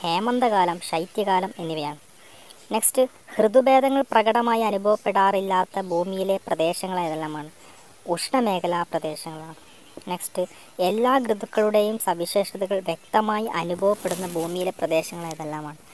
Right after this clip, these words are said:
മിതോഷ്ണ മേഖല അല്ലെങ്കിൽ മധ്യ അക്ഷാംശ മേഖല. നെക്സ്റ്റ്, സൂര്യൻ്റെ ആപേക്ഷിക സ്ഥാനം മധ്യരേഖയ്ക്ക് നേർ മുകളിൽ വരുന്ന വർഷത്തിലെ രണ്ടു ദിവസങ്ങൾ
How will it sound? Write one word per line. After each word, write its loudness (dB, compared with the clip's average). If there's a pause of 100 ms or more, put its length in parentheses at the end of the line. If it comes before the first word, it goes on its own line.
(320)
മിതോഷ്ണ -2
മേഖല -4
അല്ലെങ്കിൽ -4
മധ്യ -2
അക്ഷാംശ -8
മേഖല. -6 (680)
നെക്സ്റ്റ്, 0
സൂര്യൻ്റെ 4 (600)
ആപേക്ഷിക 2
സ്ഥാനം -2
മധ്യരേഖയ്ക്ക് 2
നേർ 2
മുകളിൽ 0
വരുന്ന -2 (500)
വർഷത്തിലെ 2
രണ്ടു 2
ദിവസങ്ങൾ -2